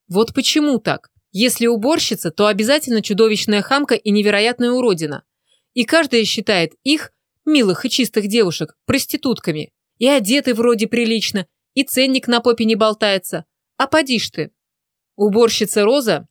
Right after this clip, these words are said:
чудовищное бабище в режущем глаз даже в полутьме ядовито-желтом комбинезоне, вцепилась когтистой, изуродованной артритом лапой в рукоять своей швабры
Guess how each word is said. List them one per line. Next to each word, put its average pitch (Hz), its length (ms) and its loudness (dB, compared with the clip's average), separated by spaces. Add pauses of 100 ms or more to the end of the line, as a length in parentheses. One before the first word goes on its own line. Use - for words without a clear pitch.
(160)
чудовищное 226 640 0
бабище 226 460 0
в 190 60 0
режущем 202 480 0
глаз 202 260 0
даже 202 300 -2
в - 80 -10
полутьме 226 480 0
ядовито-желтом 190 880 -2
комбинезоне, 185 760 -2 (500)
вцепилась 277 600 0
когтистой, 202 680 -2
изуродованной 208 720 0
артритом 202 600 -2
лапой 226 300 0
в 180 60 -2
рукоять 196 440 0
своей 226 260 0
швабры 165 500 -2